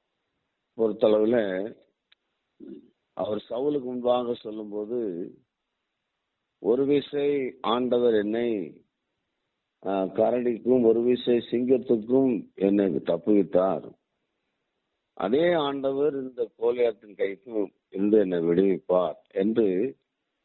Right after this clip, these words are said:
அவர் கர்த்தர் மேல் ஒரு நம்பிக்கையை அறிக்கையிட்டார். அவர் வாழ்க்கையில நடந்த அனுபவங்களை வைத்து,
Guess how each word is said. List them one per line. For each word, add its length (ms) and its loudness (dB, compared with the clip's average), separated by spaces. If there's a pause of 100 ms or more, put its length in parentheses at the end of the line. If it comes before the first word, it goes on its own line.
(520)
அவர் 320 0
கர்த்தர் 360 2
மேல் 240 2
ஒரு 200 4
நம்பிக்கையை 760 0
அறிக்கையிட்டார். 840 -2 (680)
அவர் 180 -2
வாழ்க்கையில 520 2
நடந்த 480 0 (540)
அனுபவங்களை 580 0
வைத்து, 580 -4